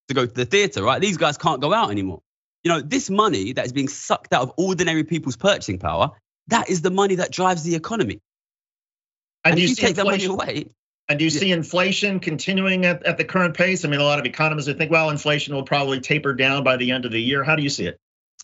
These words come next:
Speaker 1: Listen, inflation will eventually normalize. But the point that I wanna make is, even if inflation normalizes, that doesn't mean prices go back to where they were.
Speaker 2: Hmm.
Speaker 1: So we will move to a new normal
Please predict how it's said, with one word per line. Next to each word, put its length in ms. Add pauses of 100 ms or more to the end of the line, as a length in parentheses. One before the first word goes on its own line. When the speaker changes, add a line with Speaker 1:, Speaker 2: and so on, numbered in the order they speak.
(120)
Speaker 1:
Listen, 200
inflation 380
will 100
eventually 380
normalize. 540 (360)
But 100
the 60
point 240
that 60
I 40
wanna 200
make 300
is, 200
even 240
if 100
inflation 600
normalizes, 640 (140)
that 100
doesn't 220
mean 140
prices 580
go 120
back 200
to 80
where 100
they 120
were. 240 (360)
Speaker 2:
Hmm. 80
Speaker 1:
So 140
we 80
will 140
move 260
to 140
a 40
new 260
normal 640